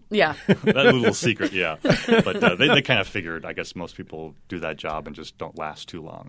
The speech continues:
Speaker 2: on it.
Speaker 1: Oh,
Speaker 2: So
Speaker 1: I could, I could see why. That seems like a lot of responsibility for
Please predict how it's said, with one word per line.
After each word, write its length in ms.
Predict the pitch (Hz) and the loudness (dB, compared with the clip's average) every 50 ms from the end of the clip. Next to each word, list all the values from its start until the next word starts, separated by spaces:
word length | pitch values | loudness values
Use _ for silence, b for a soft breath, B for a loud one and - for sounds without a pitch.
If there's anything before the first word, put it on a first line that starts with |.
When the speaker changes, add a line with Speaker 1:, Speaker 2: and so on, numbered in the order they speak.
| - | -18
Speaker 2:
on 120 | - - - | -18 -18 -18
it. 80 | - _ _ _ _ _ _ _ _ _ _ - | -20 _ _ _ _ _ _ _ _ _ _ -6
Speaker 1:
Oh, 240 | 170 180 170 156 139 | -2 -2 -2 -2 -4
Speaker 2:
So 40 | - - - - - | -8 -14 -14 -6 -2
Speaker 1:
I 120 | - 202 | -2 -2
could, 440 | 214 254 240 185 170 165 170 135 - - - - | 0 0 -4 -4 -4 -4 -4 -4 -4 -2 -2 -2
I 120 | - 233 | -2 -2
could 240 | 240 - 269 233 - | -2 -8 -10 -8 -6
see 180 | - - 254 226 | -6 -4 -4 -2
why. 200 | 214 214 185 165 | 2 2 2 2
That 180 | 180 175 - - | 2 0 -2 -2
seems 200 | - 226 208 196 | -6 -4 -2 -2
like 100 | 196 180 | 0 0
a 80 | 185 170 | 0 -2
lot 540 | 156 151 160 175 185 185 180 185 180 - | -2 -2 -2 0 2 4 6 6 6 4
of 220 | - 175 156 143 - | 4 0 0 0 -2
responsibility 800 | 170 165 - - 180 170 170 170 156 165 160 160 151 143 139 139 | -4 -4 -2 0 -2 -2 -2 -2 -2 -2 0 0 -2 -2 -4 -8
for 300 | - - 147 143 135 | -6 -4 -2 -2 -2